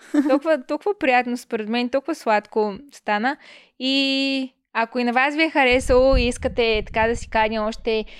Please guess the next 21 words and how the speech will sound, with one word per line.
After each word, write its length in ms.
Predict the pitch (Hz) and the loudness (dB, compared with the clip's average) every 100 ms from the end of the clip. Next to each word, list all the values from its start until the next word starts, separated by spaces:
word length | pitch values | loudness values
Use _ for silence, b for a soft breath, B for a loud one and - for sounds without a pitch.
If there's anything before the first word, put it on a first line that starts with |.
| B 202 | B -2
гости, 360 | 220 233 - | -2 -2 -6
които 240 | 220 220 214 | -6 -8 -6
да 140 | 208 | -6
ви 240 | 214 220 | -4 -4
разкажат 380 | 214 - 220 214 | -4 -2 -2 -2
интересни 460 | 226 202 208 220 220 | -6 -4 -4 -4 -8
неща, 420 | 196 - 226 240 | -8 -4 0 0
да 100 | 233 | 0
ви 140 | 226 | -4
мотивират, 680 | 202 185 190 190 254 269 262 | -6 -8 -10 -2 0 0 -4
може 220 | 208 208 | -6 -4
да 60 | 196 | -6
последвате 500 | - 226 233 240 214 | -4 -2 0 -2 -4
канала, 600 | 202 190 208 247 285 285 | -6 -2 0 2 0 -4
така 260 | - 208 185 | -2 0 0
за 180 | 185 180 | 0 0
една 220 | 190 190 | -2 -6
подкрепа, 500 | - - 208 226 254 | -8 -8 -4 -2 -4
да 100 | 220 | -4
се 120 | 190 | -4
абонирате. 580 | 180 185 196 208 233 | -4 -4 -2 -2 -4